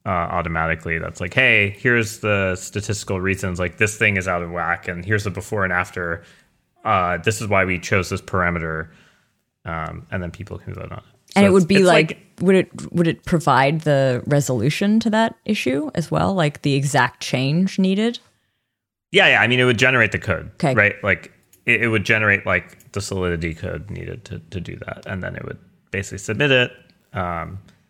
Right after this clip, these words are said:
Speaker 1: a, a lot of the changes aren't even actually deploying a new contract. A lot of them will be, like, change the interest rate slope
Speaker 2: Yeah.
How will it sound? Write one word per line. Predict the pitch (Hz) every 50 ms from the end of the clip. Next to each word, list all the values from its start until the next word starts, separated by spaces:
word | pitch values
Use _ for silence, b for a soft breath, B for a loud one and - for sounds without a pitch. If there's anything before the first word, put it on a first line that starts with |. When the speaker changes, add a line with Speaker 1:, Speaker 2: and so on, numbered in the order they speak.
| -
Speaker 1:
a, | - 156 - -
a | - 214
lot | 220 233 202 180
of | 156
the | 131 123
changes | 117 - 113 107 98 98
aren't | - - - 90 90 - - -
even | 95 90 90 92 82 80 80 80 80 -
actually | - 90 90 - - - 85 82 80
deploying | 78 80 80 - - - 87 82 78 78
a |
new | 78 78 78
contract. | 82 - 98 87 85 - 82 82 82 85
A |
lot | 85 82
of | 82 80
them | 80 78 82
will | 85 87
be, | - - 82
like, | 82 - - 95 - _ _ _ _ _ _ _ _ _ _ _ _ _ _ _ _ -
change | - - 95 92 90 90 - -
the | 95 90 87
interest | 95 92 - - 98 - - -
rate | 98 90 85 87 - - -
slope | - - - 90 85 80 80 - - b b b b b
Speaker 2:
Yeah. | - 143 69 -